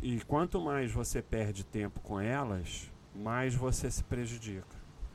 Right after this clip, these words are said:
Então, é, é, vamos ver se tem alguma coisa aqui. É, Ed Brook f-,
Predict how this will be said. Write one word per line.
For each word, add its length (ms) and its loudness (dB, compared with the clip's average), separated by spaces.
Então, 520 0
é, 880 0
é, 100 -2
vamos 240 -2
ver 140 4
se 160 -2
tem 180 -2
alguma 420 -2
coisa 420 -4
aqui. 280 -8
É, 920 -4
Ed 340 0
Brook 480 2
f-, 280 4